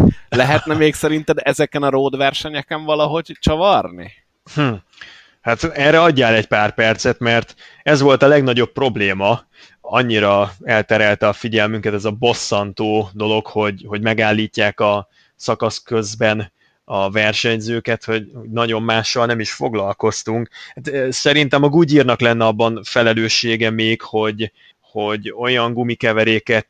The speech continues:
Speaker 2: ö, kísérletezzen ki a hat road pályára, ami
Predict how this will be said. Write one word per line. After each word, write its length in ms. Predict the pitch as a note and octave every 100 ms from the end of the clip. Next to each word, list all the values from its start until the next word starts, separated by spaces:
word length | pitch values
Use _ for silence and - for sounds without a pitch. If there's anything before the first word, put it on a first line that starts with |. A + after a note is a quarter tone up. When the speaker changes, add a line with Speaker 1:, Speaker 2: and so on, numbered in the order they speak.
| A#2
Speaker 2:
ö, 180 | G#2+ G#2+
kísérletezzen 1080 | - A#2+ - A#2+ A2+ G#2+ A2+ G2+ A#2 A2+
ki 340 | - A#2+ A#2 - -
a 120 | -
hat 400 | - A2+ - - -
road 340 | A2+ A#2 A2
pályára, 840 | - A2+ A2+ A#2 A2+ A#2 A#2+ B2 _ _ _ _
ami 600 | A#2 G#2+ G#2+ A2 A2 G#2